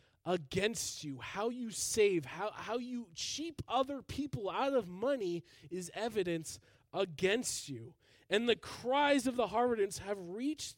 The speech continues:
the ears of the Lord of hosts. You have lived on earth in luxury and in self-indulgence. You have fattened your hearts in the day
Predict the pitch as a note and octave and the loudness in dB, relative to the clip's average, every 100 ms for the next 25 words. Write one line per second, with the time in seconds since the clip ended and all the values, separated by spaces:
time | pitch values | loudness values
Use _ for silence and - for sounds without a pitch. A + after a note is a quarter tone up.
0 | F3 F#3+ C#3 A3 B3 C4 A#3+ - F3+ E3 | -12 -14 -10 -8 -6 -6 -6 -6 -6 -4
1 | E3 E3+ F#3+ A3 G#3+ - - C4+ F3+ - | -6 -4 0 0 0 -4 -8 -8 -8 -12
2 | - _ _ _ - _ F#3 G#3+ B3 G3+ | -18 _ _ _ -20 _ -6 -2 -2 -2
3 | G3 B3 D#4 D#4+ - F#3+ G#3+ - _ A#3 | 0 2 0 -4 -10 -6 -6 -6 _ 0
4 | A#3 G#3+ - - _ _ - G3 G#3 A#3+ | 0 0 -4 -20 _ _ -6 0 2 4
5 | D4 D4+ F#3+ F3 C3 A#2 _ _ _ _ | 4 0 -4 -4 -6 -10 _ _ _ _
6 | _ _ _ _ _ _ E3 F3+ F3+ - | _ _ _ _ _ _ -2 0 -2 2
7 | F#3+ G3 A3+ F#3+ F#3 G#3+ F3 C#3+ D3 E3+ | 2 2 -4 0 0 2 -2 -6 -8 -8
8 | A3 C4 D4 G3+ E3 - - G#3+ B3+ B3 | -4 -2 -2 -4 -8 -10 -6 -2 -2 -4
9 | C4 C4 A3 G#3 G#3+ G#3 - E3+ D#3+ C#3+ | -6 -6 -6 -4 -2 -2 -8 -8 -6 -6
10 | D3+ D#3+ F3 F#3 | -6 0 2 2